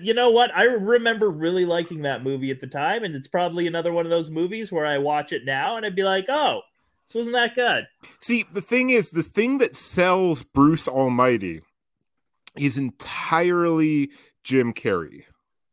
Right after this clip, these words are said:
Speaker 2: Like, that's,
Speaker 1: Yes.
Speaker 2: he is what sells that kind of wacky, wacky movie concept because he can, he can do wacky. Um,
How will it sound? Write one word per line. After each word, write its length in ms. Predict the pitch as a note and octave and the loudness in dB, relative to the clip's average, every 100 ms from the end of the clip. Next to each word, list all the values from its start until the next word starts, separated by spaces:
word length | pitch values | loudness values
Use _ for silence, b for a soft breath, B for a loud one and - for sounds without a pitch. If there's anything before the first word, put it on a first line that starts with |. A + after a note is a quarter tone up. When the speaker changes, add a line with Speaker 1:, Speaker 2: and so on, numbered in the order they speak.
| _ _ _ _ b b b b A#2 | _ _ _ _ b b b b -2
Speaker 2:
Like, 180 | A2 | 0
that's, 360 | D#3+ D#3+ F#3 - | 2 4 2 -2
Speaker 1:
Yes. 200 | F3 E3 | -20 -20
Speaker 2:
he 440 | - - G3 A3 E3 | -12 -4 -2 2 2
is 160 | D3 | 2
what 220 | C#3+ D#3 - | 4 2 0
sells 680 | - D3+ C#3+ D3 C#3+ A#2 | -4 2 4 4 2 -2
that 400 | B2+ A#2+ B2+ C3 | -8 -2 -2 -2
kind 200 | - C3+ | -4 -4
of 80 | B2 | -2
wacky, 500 | A2 A2+ A#2 - A2+ - _ _ _ | 0 -2 -2 -8 -12 -12 _ _ _
wacky 720 | D#3 A2+ A#2+ B2+ - A#2 A#2+ C3+ | -6 0 0 -2 -2 -2 -4 -2
movie 360 | B2 C#3 C3+ | 2 4 2
concept 520 | - G#2+ G#2 A2+ G2+ | 0 0 0 -2 -2
because 260 | A#2+ C#3+ B2+ | -2 -2 -2
he 160 | D3 C3+ | -4 -2
can, 280 | C#3+ A#2 G#2 _ | -2 -4 -8 _
he 180 | D3 D#3 | -6 -4
can 160 | E3+ C#3 | -2 -2
do 440 | C3+ D#3+ D3+ B2 - | 2 4 4 2 -2
wacky. 600 | A#2+ B2 C3 - E2 D2+ _ b b b b b | 0 2 0 -6 -12 -14 _ b b b b b
Um, 360 | C3+ B2+ B2 | -2 0 0